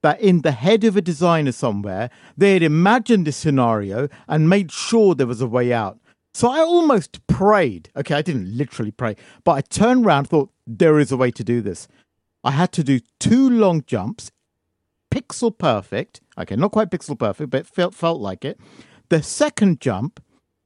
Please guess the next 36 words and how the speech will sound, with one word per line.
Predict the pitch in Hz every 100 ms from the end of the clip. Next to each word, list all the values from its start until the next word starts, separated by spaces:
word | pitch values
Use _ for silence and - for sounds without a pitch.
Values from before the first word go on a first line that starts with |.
| -
I | 165
would | 156
have | 143 156
to | -
throw | 135 - 160 185 214
my | 208 185
cap | - - 113 - _ _ _
to | - 165 _ _ _ _
stun | - - - 233 247
the | 208
caterpillar | - 160 - 143 123 104 107 151 _ _ _ _ _ _ _ -
so | 175
that | 147 160
it | 185 139
wouldn't | 160 139 -
bite | 131 127 -
me, | 95 113 135 _ _ _
land | 123 151 185 220 220
on | 208 190
the |
ledge | 180 170 139 139
with | 135
my | 131 127
fingertips, | - 123 117 107 113 117 - -
and | 156 139 110
then | 175 170 117 113 _ _ -
get | 151 147
the | 131
caterpillar. | 131 117 127 - 92 76 _ _ _ _
And | 156
if | 160 220
I | 226
didn't | 233 202
get | 196
this | 160 -
right, | 151 131